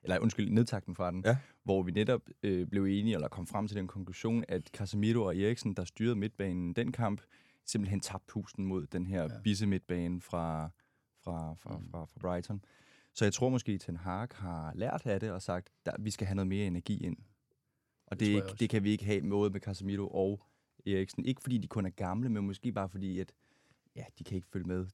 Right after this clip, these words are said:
Speaker 1: de, øh, med de McAllister og hvem er det, der, der ligger på
Speaker 2: Caicedo.
Speaker 1: midtbanen? Ja, Caicedo, han spillede så højre bak i... Gjorde han ikke det?
Speaker 2: Højre bak? Åh,
Speaker 1: Jeg
Speaker 2: det,
Speaker 1: synes, jeg synes
Speaker 2: det
Speaker 1: altså,
Speaker 2: kan
Speaker 1: det
Speaker 2: da
Speaker 1: var,
Speaker 2: godt være, han
Speaker 1: hvis du,
Speaker 2: gjorde
Speaker 1: hvis
Speaker 2: det.
Speaker 1: du går ind og kigger på, øh, på, hvad hedder det, overblikket startopstillinger, så var han af en eller anden grund blevet spillet ned på højre bak. Og
Speaker 2: Nå.
Speaker 1: jeg,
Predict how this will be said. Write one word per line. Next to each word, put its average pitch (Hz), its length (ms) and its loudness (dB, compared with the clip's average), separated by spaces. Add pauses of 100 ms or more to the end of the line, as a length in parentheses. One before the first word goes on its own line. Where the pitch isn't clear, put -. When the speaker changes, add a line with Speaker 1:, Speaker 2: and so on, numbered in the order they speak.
(120)
Speaker 1:
de, 92 180 -4
øh, 85 360 -6
med 90 140 -4
de 92 300 -4
McAllister 90 520 -4
og 87 300 -4
hvem 95 220 -4
er 92 40 -2
det, 87 100 -4
der, 90 180 -6
der - 360 -8
ligger 92 160 -4
på 87 420 -6
Speaker 2:
Caicedo. 104 300 6
Speaker 1:
midtbanen? 95 420 0 (160)
Ja, 110 80 -2
Caicedo, 110 240 0
han 127 100 4
spillede 135 200 2
så 139 80 -2
højre 120 400 -2
bak 139 260 -2 (100)
i... 120 520 -2
Gjorde 175 140 -2
han 220 40 -2
ikke 247 180 -8
det? 240 80 -10 (1200)
Speaker 2:
Højre 123 200 4
bak? 139 160 4 (600)
Åh, 101 100 2
Speaker 1:
Jeg - 440 -12
Speaker 2:
det, - 20 0 (160)
Speaker 1:
synes, 127 120 -2
jeg 117 80 -2
synes 139 140 0
Speaker 2:
det 196 60 4
Speaker 1:
altså, 139 80 4
Speaker 2:
kan 143 80 8
Speaker 1:
det - 0 -
Speaker 2:
da 139 60 8
Speaker 1:
var, - 0 -
Speaker 2:
godt 120 100 6
være, 135 100 8
han 135 40 8
Speaker 1:
hvis 123 100 6
du, - 20 4
Speaker 2:
gjorde 123 80 4
Speaker 1:
hvis 127 80 8
Speaker 2:
det. 131 40 6
Speaker 1:
du 127 40 4
går 131 100 6
ind 160 100 4
og 147 60 -2
kigger 151 220 2
på, 120 360 0
øh, 101 240 2
på, 101 260 0
hvad 98 160 2
hedder 101 140 2
det, 95 100 2
overblikket 117 480 2
startopstillinger, 117 520 -2
så 127 100 -2
var 143 100 -2
han 123 160 0
af - 40 -2
en 113 40 0
eller 127 120 0
anden 120 80 0
grund 123 160 0
blevet 123 80 0
spillet 120 220 2
ned 123 40 2
på 120 100 -4
højre 107 220 0
bak. 110 240 -2
Og 101 80 2
Speaker 2:
Nå. 127 60 12
Speaker 1:
jeg, 170 100 12